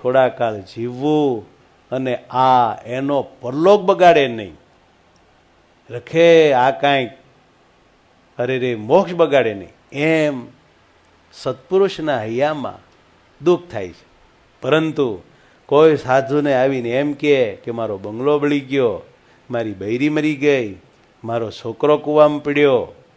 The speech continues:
મારા ધંધામાં લાખોની ખોટ ગઈ, મારે ઘરે ચોરી થઈ, હીરા હોનું બધું ચોરાઈ ગયું, દાદાગીરી કરીને માણસે મારી જમીન પડાવી લીધી,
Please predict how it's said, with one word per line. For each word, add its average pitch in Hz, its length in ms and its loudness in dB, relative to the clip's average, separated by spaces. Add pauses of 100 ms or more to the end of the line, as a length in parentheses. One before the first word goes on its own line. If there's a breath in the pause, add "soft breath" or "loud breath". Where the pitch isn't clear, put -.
(340)
મારા 113 240 -6
ધંધામાં 120 720 -2
લાખોની 117 540 -6
ખોટ 139 460 -2
ગઈ, 139 440 0 (320 soft breath)
મારે 120 220 -2
ઘરે 117 380 -6
ચોરી 127 360 -2
થઈ, 147 500 0 (220)
હીરા 120 280 -2
હોનું 120 360 -6
બધું 107 280 -12
ચોરાઈ 135 380 0
ગયું, 139 440 -4 (340 soft breath)
દાદાગીરી 120 580 -4
કરીને 120 320 -6
માણસે 120 420 -6
મારી 113 260 -8
જમીન 117 340 -8
પડાવી 151 400 2
લીધી, 143 560 -2